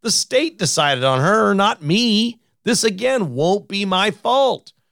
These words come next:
no matter what happens. A lot of people who live in Kansas City are complaining about the appointment of Chief Graves. Chief Graves, not happy with it. But I can promise you this.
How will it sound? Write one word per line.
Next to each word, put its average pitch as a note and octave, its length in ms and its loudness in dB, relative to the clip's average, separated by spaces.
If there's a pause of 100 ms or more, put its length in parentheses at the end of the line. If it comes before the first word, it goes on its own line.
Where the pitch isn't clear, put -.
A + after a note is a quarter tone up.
(280)
no - 80 -6
matter G#3+ 180 4
what A#3+ 180 4
happens. G3 640 -2 (2000)
A F#2 40 -18
lot A2 200 2
of A#2+ 60 -4
people C#3 240 -2
who C3 60 0
live C#3 140 2
in C#3+ 80 0
Kansas C3+ 360 -2
City D#3+ 160 0
are E3 60 0
complaining C3+ 520 -2
about D3+ 180 0
the D#3 60 -4
appointment E3 500 -4 (1800)
of B2+ 140 0
Chief E3+ 240 -2
Graves. G3 480 0 (500)
Chief - 280 -6
Graves, D#3 460 -2 (1160)
not A#2 220 -2
happy C3+ 300 0
with F#3 140 2
it. A#3+ 220 0 (1200)
But F2+ 100 -4
I A#2 100 2
can A#2+ 140 -6
promise C3 340 0
you C#3 60 -4
this. A#2 400 -4